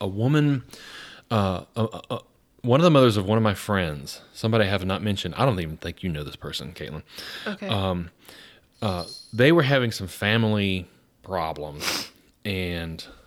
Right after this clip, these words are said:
Speaker 1: uh, I just kinda happened to be there when something came to a head, and she turned to me and she goes, "I'm really sorry that you have to see our dirty laundry."
Speaker 2: Mm-hmm.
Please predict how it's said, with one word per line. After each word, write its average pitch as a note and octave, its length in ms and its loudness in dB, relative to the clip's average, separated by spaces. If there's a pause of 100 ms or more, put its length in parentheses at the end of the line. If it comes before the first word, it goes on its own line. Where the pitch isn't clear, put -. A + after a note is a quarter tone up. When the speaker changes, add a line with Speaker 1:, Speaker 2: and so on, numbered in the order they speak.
(160)
Speaker 1:
uh, F2+ 260 0 (140)
I A#2+ 240 0
just A2+ 180 -10
kinda G#2+ 260 -4
happened G#2 380 0
to F#2 80 0
be F#2+ 220 0
there F2+ 320 2
when F2 180 -2
something F#2 320 -4
came F#2 220 -6
to D#2+ 160 -8
a - 40 -8
head, F#2 520 -4 (720)
and G2 180 0
she A2+ 220 0
turned A#2+ 360 2
to A2 80 -2
me G#2 440 0
and F#2 120 -6
she G#2 160 -4
goes, F2 300 -2
"I'm B2+ 240 2
really G#2+ 220 6
sorry F#2+ 480 4
that D#2+ 80 -6
you F2 140 -4
have E2 220 -10
to F2 100 -14
see F2+ 220 -8
our D#2+ 140 -4
dirty D#2+ 340 -4
laundry." D2 640 -10 (760)
Speaker 2:
Mm-hmm. C4+ 320 0